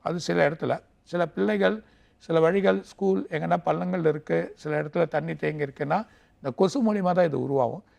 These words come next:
So அதுக்கான வழிபாடுகள் பண்ணிடுவாங்க, செல் பண்ணிடுவாங்க. இருந்தாலும் அந்த மாதிரி ஏரியால பிள்ளைகள்லாம் கொஞ்சம் கவனமா இருக்கிறது நல்லது. வெளி உணவுகள்,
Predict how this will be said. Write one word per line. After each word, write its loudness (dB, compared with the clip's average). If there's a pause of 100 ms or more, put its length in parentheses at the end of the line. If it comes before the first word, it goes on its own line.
So 4
அதுக்கான 2
வழிபாடுகள் 0
பண்ணிடுவாங்க, 0
செல் -6
பண்ணிடுவாங்க. -4
இருந்தாலும் 0 (260)
அந்த 0
மாதிரி 6
ஏரியால 2
பிள்ளைகள்லாம் 0
கொஞ்சம் -4
கவனமா 0
இருக்கிறது 0 (280)
நல்லது. 0 (220)
வெளி 0
உணவுகள், -4